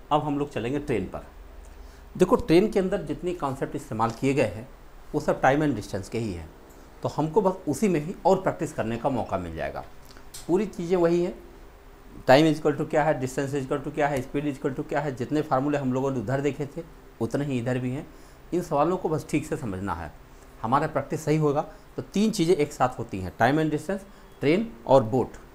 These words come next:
ये तीनों एक साथ हो जाएंगी तो समझिए एक बड़ा सा ग्रुप आपका एकदम perfect हो जाएगा। आइए देखते हैं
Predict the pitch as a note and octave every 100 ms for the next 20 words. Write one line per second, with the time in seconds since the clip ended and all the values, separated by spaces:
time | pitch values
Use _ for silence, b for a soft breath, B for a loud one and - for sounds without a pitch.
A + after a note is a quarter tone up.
0 | - - - C3+ D3+ F3 F#3 - D#3+ F3+
1 | D3 B2+ D3+ F#3 C#3+ C3 B2+ E3+ D3+ C3
2 | C3+ D#3 C#3 F#2+ D3 D3 F#2+ - F3 -
3 | - - C3+ D3+ B2 - - - E2+ D2+
4 | D2 - - B B - C3 E3+ E3 C#3
5 | - A#2+ D3